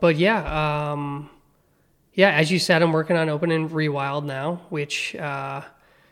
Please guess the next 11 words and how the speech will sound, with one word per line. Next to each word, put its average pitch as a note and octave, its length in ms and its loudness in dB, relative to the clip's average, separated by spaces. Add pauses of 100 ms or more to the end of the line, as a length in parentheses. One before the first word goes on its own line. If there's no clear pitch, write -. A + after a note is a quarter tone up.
(140)
yeah, A3 140 8
it's E3 240 4
just F3 260 0
all F3 280 6
about E3 320 4
making D#3+ 600 0
plant-based D3+ 580 -4
food D3 320 -6
approachable, D3 880 -6 (360)
fun, D3 760 2 (140)
um, C#3 840 -6